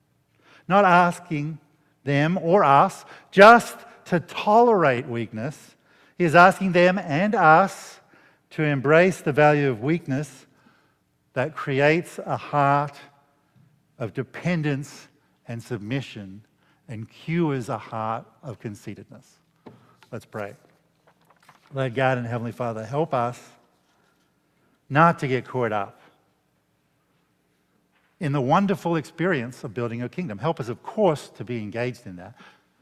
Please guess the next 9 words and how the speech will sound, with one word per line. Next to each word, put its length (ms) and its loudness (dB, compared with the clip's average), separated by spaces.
to 140 -6
delight 500 0
in 160 -10
that, 460 -6
to 100 -8
experience 640 -6
you 140 -8
in 140 -10
that. 260 -14